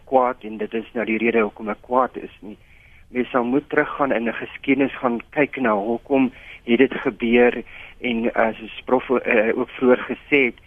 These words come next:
mens sal moet kyk ook na, jy weet, die, nie net die,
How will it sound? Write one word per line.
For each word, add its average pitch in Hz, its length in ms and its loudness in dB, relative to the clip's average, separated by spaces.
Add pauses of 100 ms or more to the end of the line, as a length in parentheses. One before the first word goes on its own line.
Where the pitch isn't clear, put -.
(380)
mens 120 220 -6
sal 123 140 0
moet 131 280 -2
kyk 143 280 0
ook 139 160 2
na, 120 360 2 (220)
jy - 60 -12
weet, 123 140 -2
die, 117 140 -4
nie 127 120 -4
net 135 140 2
die, 123 140 0